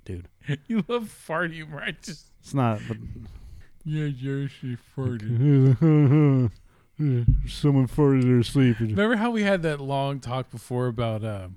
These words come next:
Speaker 1: No.
Speaker 2: Yeah, I know. Uh, <laughs> you fucker. We had that long talk about me not believing in, in Jesus anymore, right? You know, me being
Speaker 1: We, we had that long conversation with Mark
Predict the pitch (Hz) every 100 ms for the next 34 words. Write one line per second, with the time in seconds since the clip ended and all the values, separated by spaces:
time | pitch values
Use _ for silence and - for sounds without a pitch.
0 | - 113 101 90 - _ _ _ 147 107
1 | 95 90 80 - - _ _ - - -
2 | 139 - 143 - - - - - 214 285
3 | 190 - 117 95 107 - - - - -
4 | - - _ - 147 143 131 135 139 127
5 | 113 110 107 107 101 104 - - - -
6 | _ _ _ 185 170 170 165 156 135 143
7 | 139 131 123 123 - 123 123 131 131 131
8 | 135 123 113 120 110 101 98 101 107 110
9 | - _ - 131 101 98 113 123 113 120
10 | 113 113 - _ _ 139 151 147 147 147
11 | 139 156 139 143 139 135 127 131 131 127
12 | 127 120 - 117 107 110 113 113 101 95